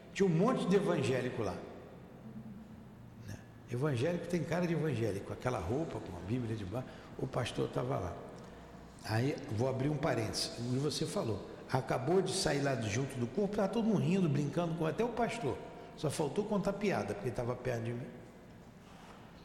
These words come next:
Então, qual era a cabeça dele? A, a Cidinha falou assim, "Ele era uma pessoa boa, ele está dormindo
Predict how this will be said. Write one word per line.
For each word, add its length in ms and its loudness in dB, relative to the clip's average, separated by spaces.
Então, 340 4
qual 240 6
era 240 6
a 40 6
cabeça 600 4
dele? 220 2
A, 300 2
a 80 4
Cidinha 340 2
falou 180 0
assim, 160 0
"Ele 100 2
era 120 2
uma 140 2
pessoa 420 2
boa, 640 2
ele 140 4
está 200 2
dormindo 640 4